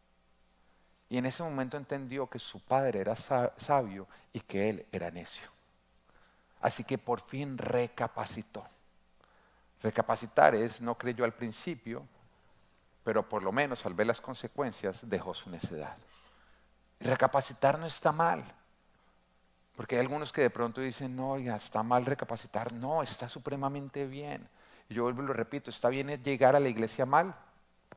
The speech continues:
Sí, bienvenido. Pero recapacita.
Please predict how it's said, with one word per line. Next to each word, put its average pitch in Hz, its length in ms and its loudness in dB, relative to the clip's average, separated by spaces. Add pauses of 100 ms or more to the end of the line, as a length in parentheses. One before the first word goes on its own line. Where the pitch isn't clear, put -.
(120)
Sí, 180 460 -4
bienvenido. 127 840 0 (1400)
Pero 113 160 -4
recapacita. - 760 -4